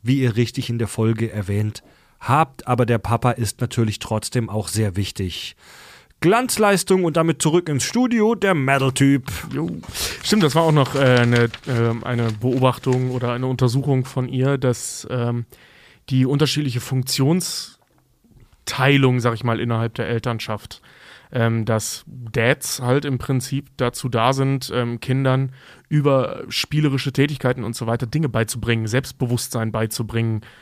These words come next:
Speaker 2: ähm, dieses Gefühl, ich kann etwas beizubringen und so. Also ein massiver Einfluss halt eben auf die, äh, ähm, ich sag mal, auf die Selbstwahrnehmung des Kindes halt eben haben.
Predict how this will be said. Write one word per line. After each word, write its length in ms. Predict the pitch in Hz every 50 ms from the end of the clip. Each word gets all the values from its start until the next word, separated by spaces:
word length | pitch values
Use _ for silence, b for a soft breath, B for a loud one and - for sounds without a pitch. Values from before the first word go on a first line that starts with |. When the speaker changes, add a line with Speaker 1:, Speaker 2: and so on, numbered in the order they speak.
| B B B B B
Speaker 2:
ähm, 420 | - 120 117 117 113 113 110 110 104
dieses 360 | 113 110 120 113 - - -
Gefühl, 640 | - 135 117 - - - - 151 151 165 160 151 -
ich 220 | 120 - - _
kann 300 | - - 151 151 160 165 -
etwas 380 | 135 131 - - 127 120 - -
beizubringen 800 | - 120 107 117 110 - - 107 110 - 110 104 104 104 107 107 -
und 120 | - 107
so. 220 | - - 104 101 B B B B B B
Also 180 | - 120 120 113
ein 100 | 104 110
massiver 640 | 107 117 139 147 - - - 156 151 135 135 - -
Einfluss 500 | 123 135 139 - - 120 127 131 - -
halt 160 | 117 117 -
eben 220 | - 120 - -
auf 260 | - 110 117 - -
die, 340 | - - 113 113 110 110 110
äh, 260 | - - 117 117 110 -
ähm, 360 | - 120 120 113 113 117 - B B B B B B B B B
ich 60 | -
sag 80 | - 131
mal, 80 | 131 123
auf 120 | 120 -
die 120 | - 135
Selbstwahrnehmung 800 | 113 120 143 143 - - 123 120 117 123 127 123 117 117 113 110
des 180 | 104 107 - -
Kindes 400 | - - 117 107 101 98 - -
halt 140 | 104 104 -
eben 240 | 65 90 104 110 120
haben. 300 | 104 95 98 98 101